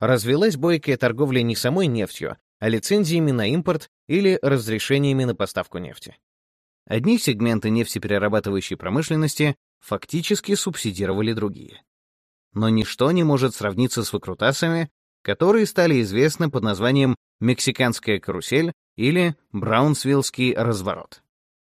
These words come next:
События Второй мировой войны и атаки немецких подводных лодок были ещё свежи в памяти, и предполагалось, что квоты необходимы для усиления национальной безопасности.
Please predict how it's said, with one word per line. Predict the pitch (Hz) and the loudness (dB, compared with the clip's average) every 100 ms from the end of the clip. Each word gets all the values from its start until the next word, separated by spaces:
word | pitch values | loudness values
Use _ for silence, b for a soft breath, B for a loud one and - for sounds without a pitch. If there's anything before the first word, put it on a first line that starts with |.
| _ _ | _ _
События | - 135 185 233 196 | -2 0 0 2 2
Второй | 151 147 160 | 2 2 2
мировой | 117 110 123 | 2 2 2
войны | 104 104 135 | 0 0 0
и | 156 113 | 0 -2
атаки | 104 - 135 117 107 - _ | -4 -2 -2 -4 -6 -8 _
немецких | 110 117 127 - - - | 0 2 2 0 -8 -4
подводных | 107 104 110 98 - | -4 0 -2 -2 -2
лодок | 170 - - - _ _ _ 120 | -2 -2 -6 -18 _ _ _ -2
были | 185 220 202 | 0 4 2
ещё | 180 180 | 2 -4
свежи | - 180 165 98 | 0 2 2 0
в | - | -6
памяти, | 98 58 - - _ _ _ _ - | -6 -6 -14 -20 _ _ _ _ -6
и | 117 | -2
предполагалось, | 120 - 92 90 82 139 185 165 | -2 -4 -6 -4 0 2 2 0
что | - 117 | -4 -4
квоты | - 98 156 160 | -2 0 2 2
необходимы | 151 135 - 104 95 127 139 | 2 2 0 -2 0 2 2
для | 110 | 0
усиления | 104 - 101 131 139 | -2 -2 0 2 2
национальной | 131 120 - 101 113 117 104 | 2 0 -2 0 2 2 0
безопасности. | 101 95 107 - - - - | -2 -2 -4 -6 -14 -20 -20